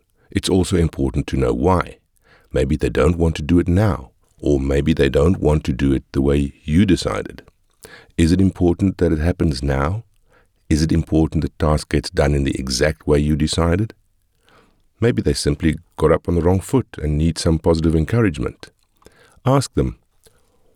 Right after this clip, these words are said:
"What will help you manage to do the thing you don't want to do?" Their answer could be one of the following.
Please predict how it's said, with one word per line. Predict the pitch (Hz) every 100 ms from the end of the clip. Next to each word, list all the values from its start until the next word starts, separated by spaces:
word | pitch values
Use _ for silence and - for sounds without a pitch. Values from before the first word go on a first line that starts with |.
| _
"What | - 131 -
will | 160
help | 127 104 -
you | 98
manage | 82 73 76 67
to | -
do | 71 73
the | 69
thing | - 71 67 64
you | 73
don't | 65 65
want | 58 58
to | -
do?" | - 82 - _ _ _ _ _ _ _ _ _
Their | - 67 -
answer | 76 82 - 73
could | - 65
be | 76
one | 69 78
of | 85
the | -
following. | 87 90 58 57